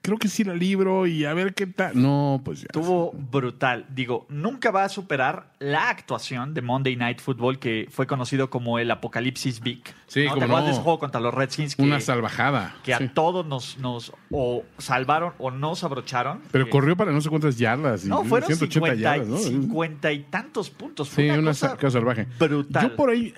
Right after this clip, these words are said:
Speaker 1: en, u-, alguna vez hubo una, una de Aaron Rodgers también que fue una masacre de cincuenta y dos, cincuenta y tres, una cosa así estupidísima. O sea, sí me ha tocado ser victimado en un par de ocasiones así, pero, eh, duele mucho más cuando es un Monday Night,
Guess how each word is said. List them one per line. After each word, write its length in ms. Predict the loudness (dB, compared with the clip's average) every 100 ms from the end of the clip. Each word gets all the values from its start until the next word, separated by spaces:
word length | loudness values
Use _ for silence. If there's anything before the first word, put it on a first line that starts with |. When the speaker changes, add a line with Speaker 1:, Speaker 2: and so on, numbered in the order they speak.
| 0
Speaker 1:
en, 220 | 2 2 4
u-, 160 | 4
alguna 260 | 6 4 4
vez 160 | 2 2
hubo 140 | 2
una, 200 | 4 2
una 200 | 2 2
de 140 | 4 4
Aaron 280 | 4 2 2
Rodgers 460 | 0 0 -2 -2
también 260 | -4 -2 -2
que 120 | -2
fue 100 | 0
una 140 | 0
masacre 960 | 0 0 -2 -2 -4 -2 -2 -2 -6 -8 -14 -12 -10 -10 -6
de 100 | -2
cincuenta 520 | 0 0 0 0 -2 -4
y 40 |
dos, 360 | -2 0 0 0
cincuenta 280 | -4 -4 -4
y 40 |
tres, 200 | -4 0
una 200 | 0 2
cosa 200 | 0 0
así 160 | 2 0
estupidísima. 960 | 0 -4 -2 0 0 0 2 4 2 -2 -10
O 40 | -14 -10
sea, 120 | 0 2
sí 100 | 4
me 100 | 4
ha 40 |
tocado 340 | 2 2 2
ser 160 | 2 2
victimado 440 | 0 2 4 6 6
en 80 |
un 80 | 4
par 220 | 2 0 2
de 60 |
ocasiones 440 | 0 0 0 0 0
así, 260 | 0 -2 -2 -14 -20 -20 -20 -20 _ -2
pero, 240 | 0 4 2 2 -2 -6 -14 -20 -20 -20 _ -20 -18
eh, 260 | -12 -8 -8 0
duele 300 | 4 4 4
mucho 240 | 2 2
más 160 | 0 2
cuando 120 | 0
es 60 | 2
un 140 | 2
Monday 280 | 2 0 -2
Night, 220 | -4 -10